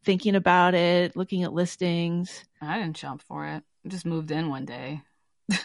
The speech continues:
Speaker 1: Wait, it was just there? You just, it was just empty and you just, you just moved in?
Speaker 2: No, no. My husband already owned the house.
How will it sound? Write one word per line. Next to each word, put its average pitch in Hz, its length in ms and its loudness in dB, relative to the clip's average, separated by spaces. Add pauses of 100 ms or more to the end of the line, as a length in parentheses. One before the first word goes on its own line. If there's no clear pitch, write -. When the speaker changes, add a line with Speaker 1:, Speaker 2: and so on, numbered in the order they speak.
(760)
Speaker 1:
Wait, 151 200 0
it 165 60 0
was 160 120 0
just 165 200 -4
there? 160 500 4
You 180 140 -4
just, - 160 -4
it - 60 -4
was 151 120 -4
just 160 140 -4
empty 151 500 -2
and 156 140 -4
you - 80 -6
just, - 240 -12
you 147 100 -8
just - 140 -10
moved 151 260 -4
in? 143 140 0
Speaker 2:
No, 202 380 8
no. 180 420 4
My 175 300 2
husband 175 480 -2
already 165 500 -2
owned 208 200 -4
the 175 40 -4
house. 143 420 -10